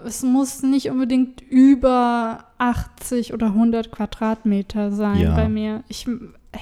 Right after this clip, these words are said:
Speaker 1: ich, ich bin froh, wenn ich vierzig Quadratmeter aufräumen kann, einmal die Woche. <laughs>
Speaker 2: Dann hast du so viel Geld, gibt's
Speaker 1: Und wenn
Speaker 2: einen
Speaker 1: ich das
Speaker 2: Putzraum.
Speaker 1: putzen kann, ohne Witz. Ich
Speaker 2: Das
Speaker 1: denk
Speaker 2: ist
Speaker 1: mir
Speaker 2: gut.
Speaker 1: immer, Gott sei Dank ist meine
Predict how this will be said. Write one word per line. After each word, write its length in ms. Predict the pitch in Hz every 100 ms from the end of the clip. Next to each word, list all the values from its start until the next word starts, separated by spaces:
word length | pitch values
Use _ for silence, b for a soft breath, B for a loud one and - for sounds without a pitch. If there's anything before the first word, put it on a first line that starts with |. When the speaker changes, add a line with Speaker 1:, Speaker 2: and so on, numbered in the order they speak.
| - -
Speaker 1:
ich, 200 | - -
ich 140 | - -
bin 160 | 240
froh, 300 | 226 247 247
wenn 160 | 226 220
ich 140 | 220
vierzig 420 | - 240 - 247 -
Quadratmeter 800 | 220 - 220 220 214 208 214 233
aufräumen 500 | 233 - 214 202 196
kann, 220 | 214 208
einmal 300 | 220 208 202
die 160 | 214
Woche. 340 | 214 208 - 202 - _
<laughs> 920 | - - - - - - - - _ -
Speaker 2:
Dann 160 | 98
hast 100 | 107
du 60 | 104
so 80 | 104
viel 160 | 101
Geld, 340 | 95 104 104 -
gibt's 100 | 202
Speaker 1:
Und 60 | 240
wenn 60 |
Speaker 2:
einen 40 | 233
Speaker 1:
ich 40 | 214
das 160 | 240
Speaker 2:
Putzraum. 160 | 185 160
Speaker 1:
putzen 440 | 262 254 - 214
kann, 320 | - 202 202 226
ohne 340 | 226 220 208 214
Witz. 380 | - - - _ _ _ _ _ _ _ _
Ich 80 | -
Speaker 2:
Das 0 |
Speaker 1:
denk 120 | 247 233
Speaker 2:
ist 40 |
Speaker 1:
mir 80 | 254
Speaker 2:
gut. 80 | 247
Speaker 1:
immer, 160 | 240
Gott 180 | 247 240
sei 100 | 254
Dank 160 | 233 226
ist 100 | 233
meine 200 | 220